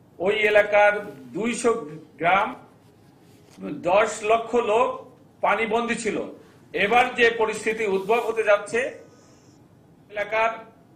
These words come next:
হচ্ছে দুইশোর অধিক গ্রাম প্লাবিত হবে এবং দশ লক্ষ লোকের অধিক লোক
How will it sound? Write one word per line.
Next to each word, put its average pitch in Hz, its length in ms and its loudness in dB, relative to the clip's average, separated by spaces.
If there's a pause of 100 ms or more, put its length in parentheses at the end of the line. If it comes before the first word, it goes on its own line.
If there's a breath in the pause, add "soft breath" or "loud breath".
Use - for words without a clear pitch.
(200)
হচ্ছে 190 300 0
দুইশোর 233 680 0
অধিক 254 520 2
গ্রাম 196 400 4 (380)
প্লাবিত 208 420 2
হবে 226 480 2 (440)
এবং 240 560 0 (400)
দশ 220 260 0
লক্ষ 247 320 -2
লোকের 220 720 0 (160)
অধিক 285 400 4
লোক 208 220 4